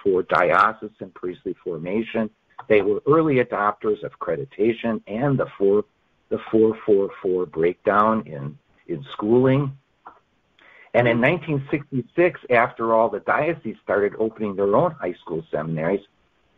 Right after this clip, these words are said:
Saint Charles says, "Well, we can close our high school seminary and just fo-, focus on college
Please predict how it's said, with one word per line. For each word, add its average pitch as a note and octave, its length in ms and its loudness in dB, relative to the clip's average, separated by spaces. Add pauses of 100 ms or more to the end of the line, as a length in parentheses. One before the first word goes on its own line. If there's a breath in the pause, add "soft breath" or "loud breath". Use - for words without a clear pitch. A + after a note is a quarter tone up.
(160)
Saint C3+ 200 2
Charles C#3+ 380 2
says, A2 200 0
"Well, G#2 100 -6
we C3 140 -4
can A#2+ 160 -10
close A#2 400 -2
our A#2 160 4
high G#2+ 200 -8 (100)
school G2+ 160 -8 (120)
seminary G2 420 -4
and F#2 100 -8
just G#2+ 220 -4
fo-, F#2+ 260 0 (140)
focus G2 360 -2
on G2 180 2 (300)
college F3 420 0